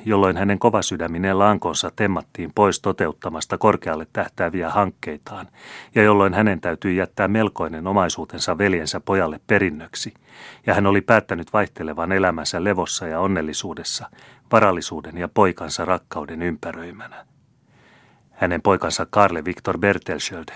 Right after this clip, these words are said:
ei ollut ainoastaan liittänyt maatilaan kaikkea,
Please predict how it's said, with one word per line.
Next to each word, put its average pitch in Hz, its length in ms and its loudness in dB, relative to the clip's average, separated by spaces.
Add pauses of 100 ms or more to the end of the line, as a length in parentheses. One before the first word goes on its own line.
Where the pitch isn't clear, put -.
(120)
ei 113 160 2
ollut 95 200 0
ainoastaan 95 540 0
liittänyt 90 500 -6
maatilaan 87 580 -2
kaikkea, 90 540 -6